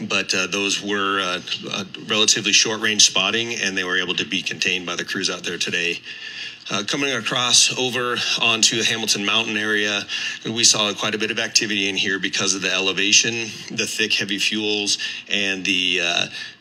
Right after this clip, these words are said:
just the topography mixed with that, uh, wind that really a-, aided that fire growth today. So overall, the fire did make some progress, intense progress, but it is still west of Susanville and, uh, is burning with intensity in this mountainous area here, but is not making any large runs currently.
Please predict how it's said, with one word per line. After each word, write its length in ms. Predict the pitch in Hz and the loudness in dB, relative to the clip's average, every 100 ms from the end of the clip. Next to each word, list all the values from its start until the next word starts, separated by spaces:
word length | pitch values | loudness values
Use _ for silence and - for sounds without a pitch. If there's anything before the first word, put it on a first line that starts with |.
| - | -6
just 200 | - - | 2 2
the 80 | - | 4
topography 600 | 117 - 113 110 107 110 | 0 2 0 0 0 0
mixed 400 | 107 107 117 - | 0 2 4 2
with 160 | 107 107 | 0 0
that, 300 | 98 98 - | -2 0 0
uh, 160 | 101 | 0
wind 400 | 95 101 95 92 | 0 0 0 0
that 160 | 92 90 | -4 -2
really 280 | 95 95 92 | -2 0 0
a-, 180 | 98 98 | 0 0
aided 260 | 104 95 | 0 0
that 160 | 87 90 | -2 -4
fire 260 | - 98 92 | -2 -2 -2
growth 240 | 87 82 | -4 -4
today. 380 | - 95 85 85 | -4 -2 0 0
So 420 | - - - 104 | -2 2 2 2
overall, 460 | 113 107 107 110 107 | 0 0 2 2 2
the 80 | |
fire 320 | 92 113 107 95 | 0 0 -2 0
did 160 | 101 | -2
make 160 | 104 101 | 0 0
some 160 | - | 0
progress, 580 | 95 104 98 95 95 - - - - | -2 -2 -2 0 4 4 4 -6 -6
intense 420 | 95 - 127 117 | -2 0 2 0
progress, 640 | - 98 92 92 87 - - - - - | -2 -4 -2 -2 2 2 2 -4 -6 -4
but 120 | 98 | 0
it 140 | 104 | 0
is 380 | 107 98 - - - | 4 6 6 2 2
still 260 | - 120 104 | 2 2 0
west 380 | 92 101 - | 0 4 4
of 200 | 107 98 | 4 0
Susanville 840 | 92 95 113 101 95 90 90 90 85 - - - | 2 2 2 0 -2 -2 -2 -2 -4 -8 -8 -2
and, 300 | 90 92 87 | -2 0 0
uh, 240 | 82 80 | 0 -2
is 260 | - - 101 | -2 -2 -2
burning 560 | 95 104 104 101 95 104 | 0 -2 -2 -2 -2 -4
with 200 | 107 110 | -2 0
intensity 640 | 101 110 110 98 98 92 | 0 4 4 4 2 0
in 120 | 98 | 0
this 180 | 95 - | 2 2
mountainous 400 | 98 98 98 90 | 2 0 4 4
area 320 | 98 95 90 | 4 0 0
here, 240 | 85 90 80 | 0 -4 -4
but 160 | 85 | -4
is 180 | 87 85 | -2 -2
not 220 | 92 90 | -2 -4
making 320 | 90 85 92 | -2 -2 -2
any 140 | 90 82 | -2 -4
large 380 | 82 82 87 92 | -4 -2 0 0
runs 260 | 85 82 | 0 -2
currently. 560 | - 85 82 85 80 | -2 -6 -6 -4 -4